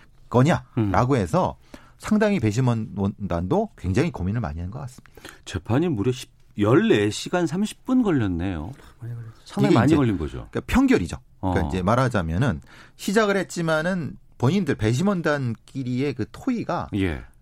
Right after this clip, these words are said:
Speaker 1: 이거는 합의가 완전히 된 건 아닌 겁니다.
Speaker 2: 어.
Speaker 1: 그러니까, 아, 분명히 어, 다른 어떤 사람은
Speaker 2: 예.
Speaker 1: 배심원 등 일부는 이거는 이렇게 유죄를 줘서 안 된다고 주장했을 것 같습니다.
Speaker 2: 음.
Speaker 1: 그렇게 될 경우는,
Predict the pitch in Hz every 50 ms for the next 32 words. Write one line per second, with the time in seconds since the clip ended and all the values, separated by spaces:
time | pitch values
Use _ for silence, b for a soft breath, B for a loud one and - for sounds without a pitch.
0 | _ - 165 175 226 233 190 127 - - - - - 214 214 220 190 214 127 95
1 | 101 107 123 - - - 85 80 82 104 101 - - 76 78 78 73 69 69 69
2 | - - - - - 87 87 82 78 78 73 71 110 107 - - 175 196 196 B
3 | B B B B B 95 95 95 98 - - 147 170 202 208 202 143 110 113 -
4 | - _ - - 117 135 175 - 98 95 - - 135 123 113 120 139 127 92 76
5 | 76 101 135 95 65 - 95 98 92 80 76 98 98 110 113 101 87 92 92 95
6 | 87 95 98 95 95 90 127 180 214 220 - B B B B B B B 131 139
7 | 180 196 190 139 110 - - 143 127 110 95 95 107 104 113 139 135 113 107 98
8 | 131 95 82 92 95 92 90 92 101 - - - 98 104 92 - - - 117 -
9 | 82 - - - 82 80 - 131 - - 110 101 92 87 82 78 - 165 180 208
10 | 190 175 170 139 - 151 131 120 120 135 190 226 214